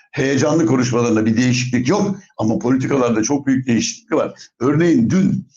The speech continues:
Ankara'da yapılan bu hani kültür sanat ödülleri verildi. Erdoğan'ın, e, yaptığı konuşmayı okuyun ya da dinleyin.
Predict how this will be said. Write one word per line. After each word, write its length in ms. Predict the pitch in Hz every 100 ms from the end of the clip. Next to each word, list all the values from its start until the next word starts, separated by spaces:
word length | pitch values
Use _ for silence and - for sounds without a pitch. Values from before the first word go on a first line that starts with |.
| _ _ -
Ankara'da 520 | 123 160 175 165 143
yapılan 420 | 120 113 92 82 -
bu 260 | 117 120 127
hani 300 | 120 113 - -
kültür 320 | 117 117 143
sanat 300 | 120 143 151
ödülleri 420 | 123 113 117 131
verildi. 380 | 120 92 87 -
Erdoğan'ın, 680 | 151 175 165 123 156 175 175 - _ _ 120
e, 40 | 120 117 117 117 113 113 113
yaptığı 340 | 139 - 190
konuşmayı 540 | 190 165 160 160 170
okuyun 400 | 160 120 185 139
ya 140 | 123 131
da 120 | 123
dinleyin. 480 | 110 139 131 131